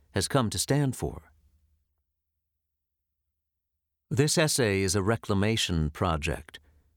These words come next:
It is an attempt to remember how modern conservatism started, what core wisdom it contains, and why that wisdom is still needed today.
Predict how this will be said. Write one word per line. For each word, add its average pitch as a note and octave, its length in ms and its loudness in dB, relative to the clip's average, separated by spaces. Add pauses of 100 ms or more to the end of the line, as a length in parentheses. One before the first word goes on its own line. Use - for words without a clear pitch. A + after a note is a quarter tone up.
(160)
It G#2+ 140 0
is C3 240 0
an A#2 140 2
attempt D#3 420 0 (120)
to A#2 120 -2
remember B2 600 2
how C3+ 340 0
modern A#2+ 540 0
conservatism G2 840 0
started, G2+ 560 -2 (360)
what G#2+ 260 -2
core D3 340 0
wisdom A2+ 520 0
it E2+ 120 -4
contains, F#2 800 -2 (400)
and G2 140 2
why B2 200 4
that A#2+ 200 0
wisdom A#2+ 560 0
is G#2 180 -2
still B2 440 0
needed E2+ 480 -2
today. E2+ 500 -4